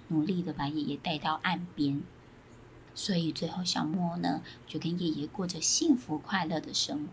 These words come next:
活。以前小时候，三宝姑姑听到这个故事里面，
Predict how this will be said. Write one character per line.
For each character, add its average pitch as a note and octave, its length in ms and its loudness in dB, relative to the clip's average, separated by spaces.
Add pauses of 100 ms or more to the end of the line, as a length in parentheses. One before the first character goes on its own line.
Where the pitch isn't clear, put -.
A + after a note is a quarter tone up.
活。 - 140 -10 (1300)
以 F#3 100 0
前 G3 260 0
小 E3+ 200 0
时 - 180 2
候， G3 140 0
三 G3 240 -2
宝 F3+ 120 0
姑 - 140 -2
姑 F3+ 160 -4
听 G#3 220 2
到 G#3+ 140 4
这 - 120 -2
个 E3+ 100 -4
故 B3+ 220 6
事 - 160 2
里 - 140 4
面， - 260 2